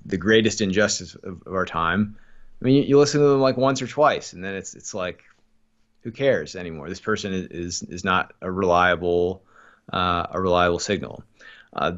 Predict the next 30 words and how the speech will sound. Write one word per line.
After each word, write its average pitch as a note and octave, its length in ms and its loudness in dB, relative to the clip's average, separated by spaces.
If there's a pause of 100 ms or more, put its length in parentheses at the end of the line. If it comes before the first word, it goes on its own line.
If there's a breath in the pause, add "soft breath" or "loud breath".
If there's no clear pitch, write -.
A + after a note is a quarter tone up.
you F2+ 160 -2
know, D#2 160 -6
so - 160 -2
this, C3+ 220 4
this B2+ 240 0
ties B2+ 320 2
into A2 280 -2
the, F#2 560 -4 (920)
the A#2 140 -4
third F#3 260 4
social B2 220 -2
cost, G#2 240 -6
which G#2 100 -12
is F#2 140 -18
outrage G2+ 440 -4 (140)
exhaustion. - 720 -18 (500 soft breath)
Um, F2+ 400 -8
so, F#2 680 -2 (260)
you A#2 100 -2
know, A2 40 4
this C3 140 4
has B2+ 180 0
two B2+ 160 0
sides. C#2 480 -2
So A2+ 520 0
on, G2+ 180 -10
on G2+ 80 -8
the G#2+ 80 0
one D#3+ 160 6
hand, B2 400 0